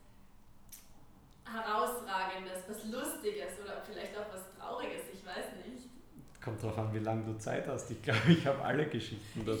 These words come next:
Speaker 2: dazu.
Speaker 1: den ganzen Tag Zeit. <laughs>
Speaker 2: Also sehr coole Geschichte meiner Meinung nach ist zum Beispiel der Michael Oder oder die Sophie Schönauer. Ähm,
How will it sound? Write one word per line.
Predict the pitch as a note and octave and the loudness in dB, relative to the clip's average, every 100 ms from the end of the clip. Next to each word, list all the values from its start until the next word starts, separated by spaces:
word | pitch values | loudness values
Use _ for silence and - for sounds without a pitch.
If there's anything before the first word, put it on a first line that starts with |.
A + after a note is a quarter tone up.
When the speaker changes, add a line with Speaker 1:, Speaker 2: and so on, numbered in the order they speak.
| - | 2
Speaker 2:
dazu. | B2 | 2
Speaker 1:
den | A2+ B3+ | 2 2
ganzen | A#3 - - D4 | 0 0 -2 -2
Tag | - A3 - - | 2 2 2 -2
Zeit. | A#3 G#3 A#3 C4+ | -2 -2 2 0
<laughs> | D4 - - E4 D#4+ | 0 -4 -2 -2 2
Speaker 2:
Also | A#2+ G#2 A2 | 4 6 4
sehr | - - - - - C#3 A#2 - | 2 -2 -2 -4 0 4 4 4
coole | C3 A#2 | 2 4
Geschichte | A2+ A#2+ - A#2+ - B2 | 4 0 -2 -6 -4 -2
meiner | A2 G#2+ A2 | 0 2 0
Meinung | G#2+ G#2 G#2 G#2 | 0 -2 -2 0
nach | G#2 G#2 - | 0 -2 -6
ist | A#2+ - - | -6 -6 -6
zum | - G2+ | -2 0
Beispiel | G2+ - A2+ G2+ | 0 0 -2 0
der | |
Michael | A2 G#2+ G#2+ G#2 G#2+ | 0 -2 -4 -6 -6
Oder | A2+ A2 G#2+ G#2 | -4 -2 -2 -2
oder | G2+ G2+ | -2 -4
die | G#2+ | -6
Sophie | - A2 - | -8 -10 -10
Schönauer. | - A2 G#2+ A2 G#2 G#2+ G#2 - - - - | -10 -6 -4 -2 -2 -4 -6 -10 -16 -20 -6
Ähm, | G2+ G2+ G2+ | 0 2 2